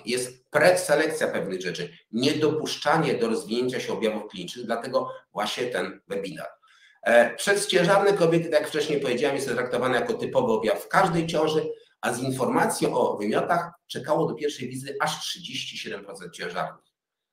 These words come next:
Co to powoduje? Obniżenie chociażby jakości życia. Cztery z pięciu pacjentek, które miały objawy e, nudności wymiotów przed pierwszą wizytą, skarżyły się później na obniżenie tego quality of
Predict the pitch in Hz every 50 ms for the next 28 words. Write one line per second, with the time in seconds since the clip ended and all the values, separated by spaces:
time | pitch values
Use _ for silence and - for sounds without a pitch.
0 | _ _ _ - 180 180 180 233 214 233 233 240 240 226 - - - - - -
1 | - 123 123 117 117 117 120 135 156 - - - 147 - 147 147 - - 143 147
2 | 147 - - 170 165 - - 170 160 175 160 - - 165 160 - - - - 147
3 | 165 175 165 - - - - - - - - - 151 156 165 165 160 - - -
4 | 117 - - - 107 87 82 82 82 - - - - - - - _ _ _ _
5 | _ 120 110 117 139 143 147 151 147 151 151 123 120 101 101 113 120 156 175 175
6 | 165 120 110 - - - - - - _ _ _ _ _ - 104 110 107 - -
7 | - 113 113 117 110 123 147 165 165 160 - - 120 143 147 160 156 - - 123
8 | - - - 143 139 - 147 135 113 - 110 107 107 107 170 170 - - - -
9 | - - 135 120 - - - - 202 208 208 180 143 - 160 170 165 165 170 165
10 | 160 147 143 - - 110 107 120 117 110 - 147 151 170 165 165 160 143 139 135
11 | - - - - - 170 175 165 165 165 165 165 156 - - - 110 113 -